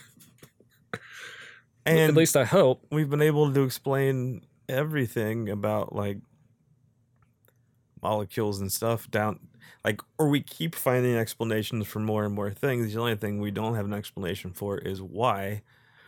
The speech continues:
Speaker 1: Mm-hmm.
Speaker 2: uh, anything is the way it is. Um, but I
Speaker 1: Yeah.
Speaker 2: think we might someday, and it might
Speaker 1: Mm-hmm.
Speaker 2: be something like, "Well, that just is what it does."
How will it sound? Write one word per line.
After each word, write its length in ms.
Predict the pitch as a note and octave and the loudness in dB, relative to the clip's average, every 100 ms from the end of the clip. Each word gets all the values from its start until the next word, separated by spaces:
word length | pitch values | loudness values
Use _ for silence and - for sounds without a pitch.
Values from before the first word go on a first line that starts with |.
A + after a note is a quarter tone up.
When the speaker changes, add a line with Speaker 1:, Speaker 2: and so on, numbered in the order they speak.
| - _ _ _ _ - | -20 _ _ _ _ -6
Speaker 1:
Mm-hmm. 400 | A#2+ A#2 A#2 G#2+ | -4 -2 -4 0
Speaker 2:
uh, 500 | G#2 G2 G2 F#2+ F#2 - _ _ _ _ _ _ _ _ _ _ - | 0 0 -2 -4 -8 -14 _ _ _ _ _ _ _ _ _ _ -10
anything 400 | G2+ F#2+ G2+ G2 | -6 -4 -4 -4
is 180 | G2 - | -6 -6
the 100 | G2 | -6
way 200 | G2 G2 | -4 -4
it 60 | |
is. 320 | G#2 A2+ G2+ A2 - - _ _ _ _ _ _ | -2 -4 -6 -12 -20 -20 _ _ _ _ _ _
Um, 420 | G2+ G2+ F#2+ F#2+ F#2 | -8 -6 -6 -8 -4
but 160 | A2 | -4
I 100 | - | -2
Speaker 1:
Yeah. 80 | G#2+ | -2
Speaker 2:
think 160 | A2+ A2+ - - | -2 -6 -12 -6
we 120 | A2 | -4
might 400 | G#2+ G#2 B2 - | 0 0 0 -2
someday, 600 | - B2 G2 D2 G2 - - - | -4 -4 -4 -6 -6 -10 -14 -8
and 140 | G#2 | -2
it 60 | A#2+ | 0
might 160 | A#2+ | 2
Speaker 1:
Mm-hmm. 60 | B2 | 2
Speaker 2:
be 120 | A#2+ | 0
something 380 | G#2 A2+ A2+ G#2+ | 0 -2 -2 -2
like, 340 | G#2 G2+ - _ - - _ _ _ _ | -4 -6 -8 _ -20 -20 _ _ _ _
"Well, 140 | - A#2 | -4 -4
that 60 | |
just 240 | - C3 G#2+ | -2 -4 0
is 180 | B2 | 0
what 180 | A2 A2 | 2 0
it 120 | G2+ | 0
does." 400 | F#2+ A#2 C#2+ - | 2 2 0 -4